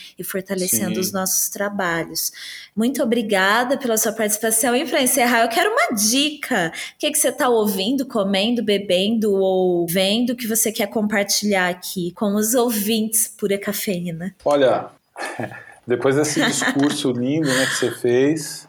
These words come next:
Speaker 2: cara, eu, eu tenho algumas coisas, assim, eu fui meio que, eu vou, eu vou tentar dividir aqui as coisas meio rápido.
Speaker 1: <laughs>
Speaker 2: É, bom, começo, começo com os livros que eu tô lendo, e eu acho que são livros que são,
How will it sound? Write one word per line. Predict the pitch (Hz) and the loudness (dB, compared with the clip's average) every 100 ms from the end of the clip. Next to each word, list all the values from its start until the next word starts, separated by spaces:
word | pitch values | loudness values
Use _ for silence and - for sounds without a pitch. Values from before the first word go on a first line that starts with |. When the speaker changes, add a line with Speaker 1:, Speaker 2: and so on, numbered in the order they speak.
| - | -2
Speaker 2:
cara, | 143 127 | 2 4
eu, | 117 139 135 | 4 2 2
eu | 139 147 147 | 2 0 -2
tenho | 156 151 | 0 0
algumas | 143 147 170 170 | -2 -2 -4 -4
coisas, | - 143 139 127 | -2 0 2 0
assim, | 123 - 135 | -4 -4 -4
eu | |
fui | 131 131 | -4 -4
meio | 135 131 127 | 0 0 -2
que, | - 135 131 120 - | -4 -2 -2 -4 -6
eu | 117 | -6
vou, | 113 127 - - | -6 -8 -8 -4
eu | |
vou | 127 | 0
tentar | 165 165 160 | 0 2 0
dividir | 151 147 139 143 | 0 -2 -2 0
aqui | 139 139 143 | -2 0 -2
as | 139 | 0
coisas | - 135 135 123 | 0 0 0 -2
meio | 127 127 120 | 0 0 0
rápido. | - 120 131 - 147 151 156 | 0 2 2 0 -6 -6 -8
Speaker 1:
<laughs> | - - 208 - - - - _ - | -4 -2 -2 -4 -6 -8 -10 _ -4
Speaker 2:
É, | 113 107 104 101 | 0 2 2 0
bom, | 107 127 98 - _ | 4 2 2 -8 _
começo, | - 117 123 127 - 135 135 | -6 0 0 0 0 -2 -2
começo | 135 131 139 147 | -2 -2 -2 -4
com | - 165 | -4 -2
os | 139 | 0
livros | 147 190 135 110 | 0 0 -2 -6
que | - - | -6 -2
eu | 123 | -2
tô | 120 135 123 | 0 2 2
lendo, | 123 131 147 160 170 - _ _ - | 2 0 0 -2 -2 -8 _ _ 0
e | |
eu | 127 | 4
acho | 123 - 127 | 4 2 -6
que | - | -8
são | - 135 127 | -4 -2 0
livros | 120 120 117 123 | 2 0 0 -4
que | 120 - 120 | -4 -6 -4
são, | - 123 123 120 120 117 117 113 113 | -2 -2 0 -2 -2 -4 -4 -6 -12